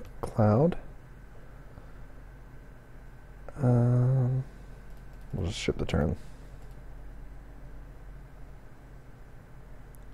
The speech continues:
Spell Stutter, whatever he does, and daze that. Stagger Shock?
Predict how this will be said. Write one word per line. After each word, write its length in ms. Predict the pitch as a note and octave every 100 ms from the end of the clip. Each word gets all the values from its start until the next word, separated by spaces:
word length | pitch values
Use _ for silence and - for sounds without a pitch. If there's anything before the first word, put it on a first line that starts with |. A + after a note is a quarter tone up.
| - - - - - - - - -
Spell 300 | - - C3+
Stutter, 460 | B2 B2+ A#2 A#2 A2+
whatever 260 | A2+ G2+
he 80 | G#2
does, 420 | F#2+ G2 G2 G2
and 160 | F#2+ F2+
daze 240 | F#2+ F#2 F#2
that. 500 | F#2 F#2 F2+ E2+ - - - - - - - - - - - - - - - - - - - - - - - - - - - - - - - - - - - - - - -
Stagger 400 | - - E2 B2+
Shock? 360 | - F3 F#3+